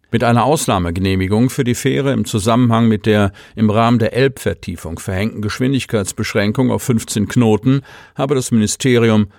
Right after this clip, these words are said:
eine große Hürde bereits aus dem Weg geräumt. Die schlanke Rumpfform der Doppelendfähre verursache seiner Einschätzung nach keinen großen Wellenschlag,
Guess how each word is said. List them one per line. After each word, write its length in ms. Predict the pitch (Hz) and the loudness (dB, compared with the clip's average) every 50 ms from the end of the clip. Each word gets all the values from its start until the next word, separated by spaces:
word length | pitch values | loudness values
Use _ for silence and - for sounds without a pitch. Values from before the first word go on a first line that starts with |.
| _ _ | _ _
eine 160 | - 110 110 | 0 0 2
große 360 | 101 117 123 131 127 - 143 117 | 2 4 2 2 2 2 2 2
Hürde 280 | 110 104 98 101 107 | 4 4 2 2 0
bereits 400 | 104 117 110 110 104 107 - - | 0 0 0 0 0 -2 -4 -6
aus 160 | - 123 - | -8 -10 -8
dem 200 | - 139 135 123 | -6 -6 -2 0
Weg 200 | 113 98 76 - | 0 0 0 -2
geräumt. 640 | - 85 80 87 85 85 82 87 87 - - - - _ _ _ _ - - - _ - | -4 -6 -4 -2 -2 -2 -2 -4 -8 -10 -14 -18 -18 _ _ _ _ -20 -20 -10 _ -2
Die 140 | 117 110 | 0 0
schlanke 400 | 101 - - 131 139 147 127 151 | 0 0 0 0 0 0 0 0
Rumpfform 600 | 120 107 123 147 160 151 - - 107 90 87 87 | 2 2 2 0 0 -2 -4 -2 -2 -2 0 -2
der 100 | 87 92 | -4 -2
Doppelendfähre 920 | 82 - 147 151 - 113 - 73 76 78 - - 117 98 95 92 110 131 139 | -2 -2 -2 0 -2 -2 -2 -4 -6 -8 -6 -4 -2 0 0 0 -2 -4 -2
verursache 560 | - 139 107 123 139 127 131 131 123 123 127 | -2 0 0 2 2 2 2 0 0 0 0
seiner 300 | 117 127 120 117 113 - | 2 2 2 2 2 2
Einschätzung 640 | 110 120 123 123 - 127 120 - - - 120 113 110 | 2 0 0 0 0 -2 -4 -4 -4 -2 -2 0 0
nach 240 | 110 113 113 - - | 0 0 -2 -4 -4
keinen 320 | - 135 113 110 123 123 | -2 -2 0 0 -2 -2
großen 400 | - 104 101 104 - - 104 95 | 0 -2 -2 -2 0 -2 0 2
Wellenschlag, 760 | 113 113 120 117 107 95 - - 120 107 107 107 110 - - | 2 4 4 4 2 0 -2 -2 0 0 2 0 0 -2 -6